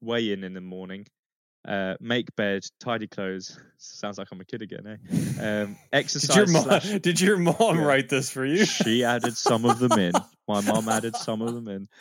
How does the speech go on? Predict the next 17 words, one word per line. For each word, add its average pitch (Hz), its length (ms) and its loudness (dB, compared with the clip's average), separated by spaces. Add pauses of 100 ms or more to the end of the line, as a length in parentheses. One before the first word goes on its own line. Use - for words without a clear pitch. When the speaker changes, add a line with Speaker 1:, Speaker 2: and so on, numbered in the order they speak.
(200)
Speaker 2:
You 117 120 4
had 113 140 6
to, 110 60 6
Speaker 1:
Um, 110 320 -4
Speaker 2:
you 160 120 0
had 165 160 0
to 175 100 -2
pass 156 320 0
it 147 140 -2
by 143 220 2
her 139 220 2
to 127 120 -6
get 120 180 -2
it 120 120 -4
Speaker 1:
Yeah. 123 60 -2
Speaker 2:
signed 117 320 4
off. 117 320 2